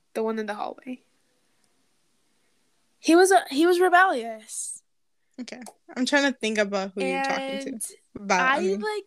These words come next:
Speaker 1: was so into that. <laughs> And, ew, gross. I hate that. But anyways, I remember
Speaker 2: That's
Speaker 1: one
Speaker 2: what we all say.
Speaker 1: one day,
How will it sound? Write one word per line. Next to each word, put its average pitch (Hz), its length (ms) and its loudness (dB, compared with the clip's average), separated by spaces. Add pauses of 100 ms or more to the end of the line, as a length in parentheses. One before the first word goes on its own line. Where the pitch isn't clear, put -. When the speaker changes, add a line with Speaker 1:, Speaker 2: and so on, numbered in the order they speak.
Speaker 1:
was 381 160 -6
so 226 680 -6
into 226 340 -8
that. - 760 -8
<laughs> - 40 -20 (1000)
And, 247 540 4 (440)
ew, 214 340 2 (360)
gross. 214 460 -8
I 226 60 -12
hate 220 560 -10
that. - 320 -20 (520)
But 226 380 -4 (480)
anyways, - 760 -8 (840)
I 240 100 -2
remember 269 500 2 (140)
Speaker 2:
That's 240 240 6
Speaker 1:
one 254 100 6
Speaker 2:
what 214 60 -2
we 208 160 0
all 185 180 -2
say. 180 340 -12 (160)
Speaker 1:
one 269 320 4
day, 214 440 -12